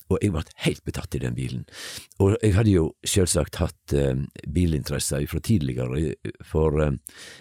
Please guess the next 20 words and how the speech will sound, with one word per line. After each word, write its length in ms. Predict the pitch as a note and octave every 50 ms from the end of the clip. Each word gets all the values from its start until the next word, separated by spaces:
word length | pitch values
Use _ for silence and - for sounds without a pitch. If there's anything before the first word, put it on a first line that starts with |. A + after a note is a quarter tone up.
| - -
jeg 100 | F2 E2 D#2+
vokste 360 | E2 G2 - - - - -
jo 80 | - - -
opp 120 | F#2+ - _ -
med 240 | C#2 D2 C#2 C2
ratt 180 | E2+ F#2 - - _ _ _ - -
og 80 | - D2
hjul 400 | D2 D#2 F2 E2 C#2+ C2 B1 A#1+ -
på 140 | - C2+ -
far 220 | - F#2 D2 A#1
min 160 | A#1+ A#1+ A1+
sin 140 | - - C#2
traktor 420 | - - - - - - B1 B1 -
da. 100 | B2 B2+ _ _ _ - - - - - - - -
Han 180 | - F#2+ F2 D#2
var 100 | D#2 D2+
den 160 | D2 C#2+ C#2
første 360 | - F#2 E2+ - - - C#2 B1+
som, 340 | - - C#2+ C2 B1+ B1+ C2
eh, 220 | B1+ B1+ B1+ B1+